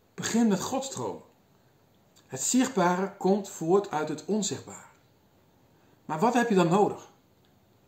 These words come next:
God geeft ons zoveel beloften. Hij geeft ons zoveel waarheden waarop we mogen hopen. Als je om je heen kijkt, zie je misschien heel veel ongeloof. Maar Jezus zegt,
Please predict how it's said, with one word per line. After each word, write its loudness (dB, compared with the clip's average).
God 0
geeft -2
ons -6
zoveel 2
beloften. -6
Hij -10
geeft -6
ons -2
zoveel 4
waarheden -2
waarop -4
we -4
mogen 0
hopen. -12
Als -4
je -2
om 6
je 8
heen 6
kijkt, -6
zie -2
je 2
misschien 0
heel 6
veel -4
ongeloof. -6
Maar -6
Jezus 2
zegt, -12